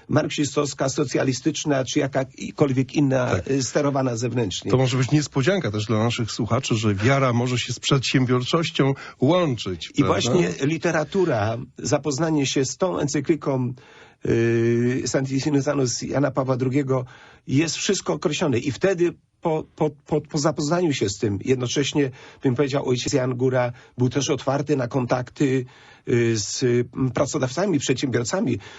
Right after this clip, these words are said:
Speaker 1: Przez jakiś czas nawet był, y, był nawet, y, tak, był księdzem, który, y, no, można powiedzieć, wspierał Business Center Club poprzez swoją obecność. I to wtedy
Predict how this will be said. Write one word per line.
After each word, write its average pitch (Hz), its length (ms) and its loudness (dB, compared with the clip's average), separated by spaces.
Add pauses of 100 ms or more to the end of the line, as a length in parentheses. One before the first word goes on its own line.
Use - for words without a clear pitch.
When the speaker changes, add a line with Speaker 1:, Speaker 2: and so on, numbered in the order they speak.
(160)
Speaker 1:
Przez 135 200 2
jakiś 135 340 -2
czas 151 300 -2
nawet 135 380 0
był, 147 460 0 (520)
y, 117 600 2 (340)
był 135 300 0
nawet, 135 640 -2
y, 127 240 0
tak, 123 200 -2 (160)
był 135 280 0
księdzem, 135 500 0
który, 135 460 0 (520)
y, 123 480 2 (340)
no, 117 260 0
można 120 280 -2
powiedzieć, 123 520 -2
wspierał 139 640 0 (180)
Business 147 380 0
Center 156 400 0
Club 101 360 -2 (300)
poprzez 135 320 -2
swoją 135 280 -2
obecność. 107 640 -2
I 117 80 -4
to 120 120 0
wtedy 131 420 0